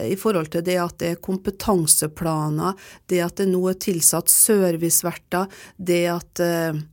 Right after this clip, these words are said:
det er vedtatt en eldreplan som går fra to seksten til to seksogtyve, som har en, en opptrapping i forhold til bemanning. Ehm,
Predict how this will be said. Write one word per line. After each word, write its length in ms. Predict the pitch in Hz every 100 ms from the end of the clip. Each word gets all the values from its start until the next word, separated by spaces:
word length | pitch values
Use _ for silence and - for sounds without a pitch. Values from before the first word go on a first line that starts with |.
| _
det 180 | - 180
er 80 |
vedtatt 400 | 190 175 - 160
en 100 | 185 -
eldreplan 800 | 202 185 175 175 170 - 190 196
som 220 | 190 190
går 180 | 175 165
fra 160 | - 156
to 240 | - 214
seksten 580 | 220 226 214 202 - 185
til 140 | 190
to 160 | 190 190
seksogtyve, 920 | 185 - 185 - 196 190 214 202 170
som 240 | 196 196 190
har 160 | 175
en, 140 | 170 175 - - - -
en 200 | 196 196
opptrapping 840 | 233 - - - 156 - 190 214
i 80 | 220
forhold 400 | 208 226 170 156
til 480 | - 180 185 190 -
bemanning. 720 | 185 202 208 180 180 240 311 - - - - - - - - _
Ehm, 600 | - 202 208 208 214 214